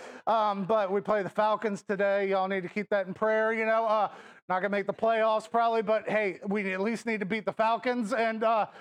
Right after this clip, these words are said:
'cause the Old Testament, I mean, it says Falcons are cursed. It's in there. Find it. It's in Leviticus. And so, um, Peter's writing to the saints, you know, um, which is,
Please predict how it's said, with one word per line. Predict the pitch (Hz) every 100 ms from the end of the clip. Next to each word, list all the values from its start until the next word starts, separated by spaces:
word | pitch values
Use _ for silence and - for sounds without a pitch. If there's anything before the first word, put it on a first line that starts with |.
| - -
'cause | 262
the | 240
Old | 294 311
Testament, | 277 294 285 240 220
I | 233 220
mean, | 202
it | 196
says | 247 214
Falcons | - 240 247 240 202
are | 202
cursed. | - 240 185 - -
It's | 170 220
in | 220
there. | 156 117
Find | - 202 196
it. |
It's | 170 214
in | 214
Leviticus. | 202 190 214 190 165 131 - _ - -
And | 233 240
so, | - 254 254 240
um, | 240 233 208 196 - -
Peter's | 311 339 294 220 180
writing | 233 226 220
to | 220 202
the | 185
saints, | 285 339 226 - -
you | 214 233
know, | 262 320
um, | 247 247 226 226
which | 233 208
is, | 240 220 175